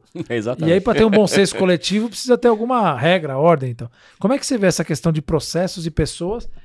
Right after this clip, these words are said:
Speaker 2: Eu gostei que você falou que a ordem é pessoas e processos, né?
Speaker 1: Perfeito. Perfeito. Então, aproveitando essa ordem, né? É,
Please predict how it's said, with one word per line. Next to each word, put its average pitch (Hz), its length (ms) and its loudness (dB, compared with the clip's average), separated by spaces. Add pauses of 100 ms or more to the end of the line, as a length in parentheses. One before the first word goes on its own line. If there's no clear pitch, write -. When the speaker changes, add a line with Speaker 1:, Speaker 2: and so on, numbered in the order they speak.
(120)
Speaker 2:
Eu 165 140 -6
gostei 190 320 -2
que 175 60 -8
você 202 100 -4
falou 170 280 -2
que 190 120 -4
a 170 80 0
ordem 175 240 4
é 170 40 4
pessoas 208 600 0
e 233 40 0
processos, 160 540 -8
né? 131 80 -10
Speaker 1:
Perfeito. - 380 -12 (300)
Perfeito. 104 400 -8
Então, 104 260 -4
aproveitando 123 520 -4
essa 123 180 -4
ordem, 110 380 -2
né? 127 120 -10 (320)
É, 95 640 -8